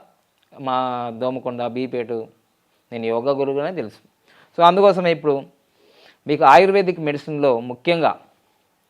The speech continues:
ఇప్పుడు ప్రస్తుత కాలంలో, ప్రస్తుత కాలంలో చాలామందికి సంతానలేమితో బాధపడుతున్నారు,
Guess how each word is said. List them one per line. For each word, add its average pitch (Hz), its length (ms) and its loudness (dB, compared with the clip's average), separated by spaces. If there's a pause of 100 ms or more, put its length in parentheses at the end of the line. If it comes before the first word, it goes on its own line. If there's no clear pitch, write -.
ఇప్పుడు 156 380 -2 (180)
ప్రస్తుత 160 420 -2
కాలంలో, 139 680 2 (680)
ప్రస్తుత 156 300 -4
కాలంలో 123 580 0 (720)
చాలామందికి 131 960 4 (760)
సంతానలేమితో 170 1080 2
బాధపడుతున్నారు, 110 720 -2